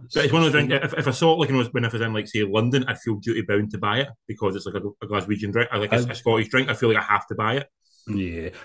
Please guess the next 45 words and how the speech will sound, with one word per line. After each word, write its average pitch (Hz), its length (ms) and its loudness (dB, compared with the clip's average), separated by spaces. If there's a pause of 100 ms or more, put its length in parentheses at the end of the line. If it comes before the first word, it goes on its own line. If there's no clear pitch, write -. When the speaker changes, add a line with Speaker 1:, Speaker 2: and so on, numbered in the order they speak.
Speaker 2:
Plus, 196 260 2
as 214 120 0
well, 185 160 6
I, 202 80 2
I 208 40 4
don't 202 280 -4
know, 190 100 2
I 185 40 0
tend 220 240 -2
to 214 80 0
think, 151 280 -2
like, 123 140 -12 (200)
like, 117 220 -14
these 151 240 -4
kind 139 220 0
of 95 220 -2 (360)
craft 113 400 -6
beers 120 260 0
you 110 60 -6
get 104 220 -2
for - 100 -10
the 104 60 -4
bigger 110 240 -2
companies 113 460 -2
like 98 120 -6
Williams 117 380 -2
Brothers 110 300 0
and 98 120 -2
West 117 360 0
and 143 100 -4
stuff 135 260 -8
like 131 80 -12
that, 143 220 0
I - 340 -10
think 175 160 -2
when 165 100 0
the 156 80 2
company 127 380 2
gets 113 280 0
to 117 100 -6
a - 20 -4
certain 110 320 0
size, 120 460 0
it 123 100 -4
stops 120 480 -2